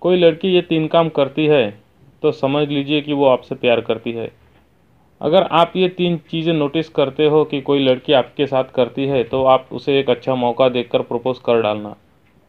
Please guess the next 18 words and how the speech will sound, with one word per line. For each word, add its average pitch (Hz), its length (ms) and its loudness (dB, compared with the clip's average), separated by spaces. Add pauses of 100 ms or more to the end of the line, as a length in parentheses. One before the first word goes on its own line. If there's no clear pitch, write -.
(300)
तो 160 100 0
वो 170 200 2
आपको 165 380 0
पक्का 147 360 -4
हाँ 131 180 2
कह 120 200 -2
देगी। 107 300 -8 (340)
तो 160 140 -6
चलिए 165 280 0
शुरू 143 220 -6
करते 120 260 -2
हैं। 107 200 -8 (1120)
पहला 165 260 4
इशारा 165 360 4
है 151 280 0
लड़की 143 300 -2
का 160 160 4
आपसे 127 500 0